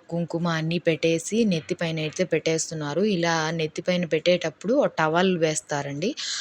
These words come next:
ఆ టవల్ అనేది అమ్మవాళ్ళు, మన అమ్మవాళ్ళు అయితే తీసుకొని రావాలి. So, ఆ, ఆ టవల్ని అయితే తీసి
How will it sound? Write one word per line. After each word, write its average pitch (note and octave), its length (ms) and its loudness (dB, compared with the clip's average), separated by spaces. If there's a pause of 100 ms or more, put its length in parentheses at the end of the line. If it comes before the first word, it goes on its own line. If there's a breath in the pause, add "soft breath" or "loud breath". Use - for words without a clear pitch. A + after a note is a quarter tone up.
(160 loud breath)
ఆ E3 60 4
టవల్ E3+ 380 2
అనేది F3 600 2
అమ్మవాళ్ళు, E3+ 640 2
మన E3 180 0
అమ్మవాళ్ళు E3 540 0
అయితే D#3 220 -4
తీసుకొని E3 500 -4
రావాలి. C#3+ 480 -2
So, F#3+ 380 2
ఆ, D3+ 480 2
ఆ D#3+ 100 2
టవల్ని E3 460 0
అయితే D#3+ 240 -4
తీసి E3 480 -2